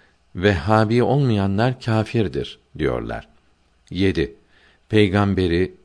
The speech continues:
evliyayı vesile yaparak dua eden kâfir olur diyorlar. Sekiz, peygamberin ve evliyanın mezarlarını ziyaret etmek haramdır diyorlar. Dokuz, Allah'tan başkası ile yemin eden müşrik olur diyorlar.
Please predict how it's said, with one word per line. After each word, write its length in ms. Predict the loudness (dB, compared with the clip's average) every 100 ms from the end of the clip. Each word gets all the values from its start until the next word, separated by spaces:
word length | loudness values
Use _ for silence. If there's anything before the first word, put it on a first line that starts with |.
| _ 0
evliyayı 680 | 0 2 4 4 4 2
vesile 440 | 2 0 -4 -2 0
yaparak 600 | -2 -2 -4 -4 -8 -4
dua 300 | 0 2 2
eden 320 | 0 -2 -4 -10 -20 _ _
kâfir 340 | 0 0 2 0
olur 340 | 0 -4 -6
diyorlar. 520 | -4 -4 -4 -6 -8 _ _ _ _ _ _
Sekiz, 540 | -4 -4 -2 -6 -8 _ _ _ _ 0
peygamberin 680 | 2 4 2 4 2 2
ve 100 | 2
evliyanın 560 | 2 0 0 2 2 0
mezarlarını 680 | 0 0 0 0 0 0 -2
ziyaret 460 | -2 -2 0 0 0
etmek 320 | -2 -4 -6
haramdır 680 | -2 2 2 2 -4 -10 -16 _ _
diyorlar. 520 | -2 -2 -4 -8 -8 -12 _ _ _ _ -4
Dokuz, 440 | -4 -2 -4 -4 -14 _ _ _ _ _ _ _
Allah'tan 680 | 0 2 0 0 0 2 2
başkası 480 | 0 0 -4 -2 -2
ile 180 | 0
yemin 460 | 0 0 -2 0 0
eden 360 | 0 0 -2 -6 -16 _
müşrik 440 | -4 -4 -4 -4 -4
olur 300 | -4 -6 -6
diyorlar. 540 | -6 -6 -8 -10